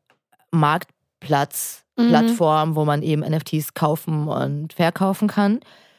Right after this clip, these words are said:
Speaker 1: Und die ging schon zweitausendsiebzehn auf den Markt. Und mittlerweile wird die mit dreizehn Komma drei Milliarden Dollar bewertet. Nur um
Speaker 2: Krass,
Speaker 1: zu
Speaker 2: ne?
Speaker 1: sehen, was für eine Relevanz das jetzt <clears throat> mittlerweile hat.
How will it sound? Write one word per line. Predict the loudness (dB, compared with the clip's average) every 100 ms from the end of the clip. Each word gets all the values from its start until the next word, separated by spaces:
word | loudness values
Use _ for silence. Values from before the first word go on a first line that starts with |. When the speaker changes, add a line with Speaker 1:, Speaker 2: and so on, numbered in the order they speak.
| -4
Speaker 1:
Und | 0
die | 2
ging | 2 0
schon | 0
zweitausendsiebzehn | 0 0 2 0 0 0 0
auf | 0
den | 0
Markt. | 2 2 0 -4 _ _ _ _ _ _ _ _ _ _ -18 -4
Und | 0 2
mittlerweile | 2 2 0 2 2 2 2 2
wird | 0
die | 0
mit | -2 0
dreizehn | 0 0
Komma | 0 2
drei | 2 2 4
Milliarden | 4 4 2 2 2
Dollar | 2 2 2
bewertet. | 0 0 0 -2 -4 -8 -8 -4
Nur | 0 0
um |
Speaker 2:
Krass, | 0
Speaker 1:
zu | 0
Speaker 2:
ne? |
Speaker 1:
sehen, | 2 2
was | -2 -2
für | -2
eine | 0 0 -2
Relevanz | -2 -2 -2 -4 -6
das | -8 -8
jetzt | -10 -6
<clears throat> | -4
mittlerweile | -2 -2 -2 -4 -4
hat. | -6